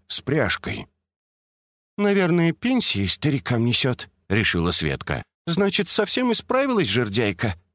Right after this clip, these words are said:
если доверяют и пускают с деньгами в поселок заслуженных людей". Дальше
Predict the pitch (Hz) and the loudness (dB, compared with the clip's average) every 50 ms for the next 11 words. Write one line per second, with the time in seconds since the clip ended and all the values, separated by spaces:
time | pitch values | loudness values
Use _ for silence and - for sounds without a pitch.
0 | _ - - 143 135 - 143 147 143 123 139 143 151 143 156 185 175 160 160 160 | _ -4 -2 -2 0 0 0 0 0 0 0 0 0 2 2 2 0 0 0 -2
1 | 143 147 - - - 160 143 127 101 107 156 170 160 143 170 165 156 151 - - | -2 -2 -2 0 0 0 0 0 0 0 2 2 2 2 2 2 2 0 -2 -4
2 | - - 196 185 - - 226 214 208 190 156 165 196 180 - 214 214 190 196 202 | -4 -2 -2 -2 0 0 0 0 0 0 0 0 0 0 0 0 0 0 0 0
3 | 202 196 - 226 240 226 156 113 101 92 85 - _ _ _ _ _ _ _ _ | 0 0 -2 -2 -2 0 0 0 0 -2 -4 -8 _ _ _ _ _ _ _ _
4 | _ _ _ _ _ _ _ _ _ _ _ _ _ _ _ _ _ _ _ _ | _ _ _ _ _ _ _ _ _ _ _ _ _ _ _ _ _ _ _ _
5 | _ - 156 156 170 160 175 160 - - 170 160 139 107 85 | _ -8 -2 0 0 2 2 2 2 2 2 2 2 0 -2